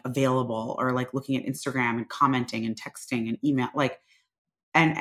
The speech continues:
also the world is quiet at that time during Christmas and New Year. So it was just, like, such a nice break, and I felt like I really needed it.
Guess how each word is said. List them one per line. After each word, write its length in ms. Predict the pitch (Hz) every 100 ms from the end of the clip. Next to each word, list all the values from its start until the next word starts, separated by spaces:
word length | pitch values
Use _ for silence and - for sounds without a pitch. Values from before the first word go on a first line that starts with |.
| -
also 360 | 190 190 180 156
the 180 | 165
world 280 | 151 156 160
is 120 | 151
quiet 360 | 156 - 156 143
at 120 | 127
that 160 | 113 104
time 260 | - 120 117
during 200 | 117 117
Christmas 400 | 131 - 131 -
and 80 | 120
New 80 | 117
Year. 180 | 113
So 220 | 113 - 131
it 40 |
was 180 | 147 -
just, 180 | 175 -
like, 280 | 170 156 - _ _ -
such 240 | - 160
a 60 | 170
nice 600 | 143 135 131 131 - -
break, 300 | 127 123 131
and 120 | 135 127
I 80 |
felt 240 | - 139 127
like 140 | 147
I 40 | 165
really 360 | 139 127 123
needed 300 | 120 113 117
it. 160 | - -